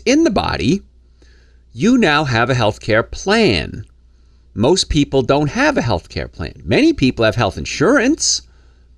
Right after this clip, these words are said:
but that's not a healthcare plan. That's to pay for the healthcare plan.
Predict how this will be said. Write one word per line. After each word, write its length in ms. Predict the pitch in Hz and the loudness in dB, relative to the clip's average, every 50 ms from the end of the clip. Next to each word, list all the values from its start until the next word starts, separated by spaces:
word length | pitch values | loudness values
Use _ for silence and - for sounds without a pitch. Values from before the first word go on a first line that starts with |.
| _ _ _ - | _ _ _ -8
but 140 | 139 143 | -6 -2
that's 280 | - 185 202 226 - - | 0 0 0 0 -2 -2
not 200 | 175 180 180 175 | 0 0 2 2
a 60 | 156 | 2
healthcare 520 | 135 165 214 220 - - - 127 104 90 - | 2 2 0 0 -2 -2 -2 0 0 0 -2
plan. 300 | - 107 92 80 - - - _ _ _ _ _ _ _ _ - | -2 -2 -2 -2 -4 -8 -14 _ _ _ _ _ _ _ _ -6
That's 220 | 107 143 - - | -6 -4 -4 -4
to 80 | - 156 | -6 -4
pay 340 | - - - 196 240 277 277 | -2 0 0 2 2 0 0
for 80 | - | -2
the 60 | - 120 | 0 0
healthcare 460 | 117 117 104 - - 107 104 80 - | 0 0 -2 -4 -4 -2 -2 -2 -2
plan. 340 | - 104 92 - - - | -4 -6 -6 -6 -8 -12